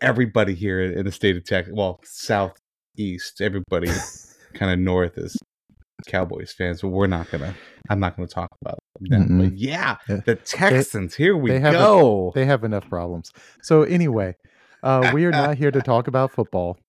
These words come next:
Speaker 2: Uh,
Speaker 1: Nope.
Speaker 2: but we are here. We have, I feel like this is gonna be a very fun episode. Um, but before we get into the nitty-gritty,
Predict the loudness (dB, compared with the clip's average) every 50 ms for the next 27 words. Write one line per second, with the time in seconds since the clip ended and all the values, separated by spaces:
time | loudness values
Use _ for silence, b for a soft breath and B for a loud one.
0 | -14 -4 0 2 4 4 4 4 4 4 4 4 4 4 0 -4 -14 _ _ _
1 | _ _ _ _ _ _ _ _ _ _ _ _ -2 2 4 4 4 4 2 0
2 | 0 0 2 4 4 4 4 2 2 2 2 2 2 2 2 4 4 4 4 4
3 | 4 4 6 6 6 6 6 6 4 4 2 -2 -6 _ _ _ _ _ _ _
4 | _ _ _ _ _ _ _ _ _ _ -2 -2 2 4 6 6 6 4 4 0
5 | -2 0 0 0 2 2 2 2 0 0 0 2 2 4 4 4 2 0 0 0
6 | 0 2 2 2 2 0 -2 -4 -4 -4 -2 0 -2 0 4 4 6 6 8 6
7 | 6 4 2 -6 _ _ _ _ _ _ -2 0 2 2 0 0 -2 -4 -4 -6
8 | -8 -10 b b b b b b b _ -2 0 0 0 -2 0 0 2 4 4
9 | 4 2 2 0 0 2 2 2 2 2 0 0 -2 0 2 4 6 6 6 6
10 | 6 6 6 4 4 2 2 2 2 0 0 2 2 4 6 6 4 4 6 4
11 | 6 6 6 4 2